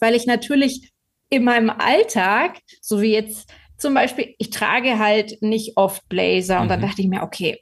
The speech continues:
Speaker 1: warum soll ich eigentlich in jedem Video irgendwie mit dem Blazer da stehen? Das bin ich ja eigentlich so privat gar nicht.
Speaker 2: Mhm.
Speaker 1: Nee, das muss ich auch irgendwie wa-, äh, weiter auflösen,
Speaker 2: Mhm.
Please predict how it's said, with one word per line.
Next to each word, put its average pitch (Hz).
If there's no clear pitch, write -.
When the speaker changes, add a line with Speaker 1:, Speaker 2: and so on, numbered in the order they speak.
Speaker 1:
warum 196
soll 202
ich 202
eigentlich 196
in 196
jedem 202
Video 196
irgendwie 202
mit 190
dem 180
Blazer 233
da 180
stehen? 190
Das 170
bin 247
ich 508
ja 185
eigentlich 202
so 208
privat 180
gar 185
nicht. 294
Speaker 2:
Mhm. 113
Speaker 1:
Nee, 214
das 208
muss 202
ich 185
auch -
irgendwie 185
wa-, 190
äh, 185
weiter 196
auflösen, 196
Speaker 2:
Mhm. 98